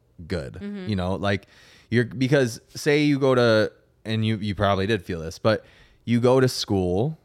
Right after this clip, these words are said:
Speaker 1: and it's not at all what you wanted to do. It's
Speaker 2: Mm-hmm.
Speaker 1: not what you're thinking. Now you're stuck there.
Speaker 2: Right.
Speaker 1: Right. And then you have the anxiety or whatever, you know, the anxiety
Speaker 2: Yeah.
Speaker 1: problems, the mental health issues. Not just that, but then you have the freaking financial burden too, that
Speaker 2: Mm-hmm.
Speaker 1: you have to take on later
Speaker 2: Right.
Speaker 1: on.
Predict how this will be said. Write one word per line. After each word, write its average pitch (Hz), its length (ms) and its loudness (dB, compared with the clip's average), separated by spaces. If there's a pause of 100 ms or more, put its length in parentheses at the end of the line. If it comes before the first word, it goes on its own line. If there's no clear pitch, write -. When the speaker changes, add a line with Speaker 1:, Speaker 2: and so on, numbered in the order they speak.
(460)
Speaker 1:
and 123 140 0
it's 110 180 -2
not 123 540 2
at 120 160 -2
all 104 320 0
what 98 200 -2
you 95 120 -2
wanted 85 280 -4
to 80 80 -10
do. 69 300 -10
It's 107 120 -10
Speaker 2:
Mm-hmm. 151 80 -6
Speaker 1:
not 120 120 -2
what 117 140 -4
you're 98 80 -2
thinking. 104 520 -4
Now 123 260 0
you're 175 180 0
stuck - 680 -4
there. 64 420 -8
Speaker 2:
Right. - 240 -16 (200)
Speaker 1:
Right. 98 300 0 (220)
And 110 140 -2
then 127 100 2
you 127 80 2
have 120 120 2
the 120 140 2
anxiety 98 760 -2
or 85 60 -8
whatever, 90 380 -6
you 107 200 -4
know, 95 120 -2
the 92 120 -6
anxiety 98 400 -2
Speaker 2:
Yeah. 92 60 -8
Speaker 1:
problems, 92 420 -2
the 85 100 -8
mental 92 240 -4
health 92 240 -4
issues. 92 400 -6 (500)
Not 156 160 -4
just 123 200 -8
that, 117 280 -4
but 85 120 -10
then 110 120 -2
you 143 100 0
have 147 200 -2
the 110 80 -4
freaking 104 640 -4
financial 95 680 -2
burden 78 480 -8
too, 156 140 -2
that 120 60 2
Speaker 2:
Mm-hmm. 98 60 -2
Speaker 1:
you 104 80 -2
have 110 100 -4
to 117 80 -6
take 120 260 -2
on 123 220 -2
later 123 200 0
Speaker 2:
Right. 127 140 -2
Speaker 1:
on. 151 120 -4